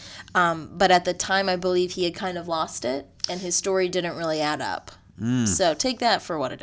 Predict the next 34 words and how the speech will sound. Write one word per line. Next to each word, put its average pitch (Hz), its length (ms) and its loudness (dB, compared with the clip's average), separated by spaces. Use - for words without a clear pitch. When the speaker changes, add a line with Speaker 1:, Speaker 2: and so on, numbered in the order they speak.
Speaker 1:
is. - 260 -6
Speaker 2:
Uh, 107 420 12
well, 131 140 10
she 156 120 10
was 147 140 12
a, 127 120 10
she, - 260 4
as 135 120 6
I 127 60 4
said, 120 200 4
she - 100 -2
was 90 120 -2
a 92 60 2
big, 107 400 0
she - 180 -4
was 123 120 -2
a 123 60 6
big 143 360 4
star, 107 680 8
uh, 101 220 6
sort 113 260 2
of 98 140 2
in 95 140 2
a 87 60 2
small 110 360 8
way 80 360 4
Speaker 1:
Mm-hmm. 175 280 -8
Speaker 2:
in 101 220 0
Hollywood, 85 640 0
uh, 87 380 4
and 85 180 -2
certainly 95 300 2
in 78 60 0
films. 85 640 -2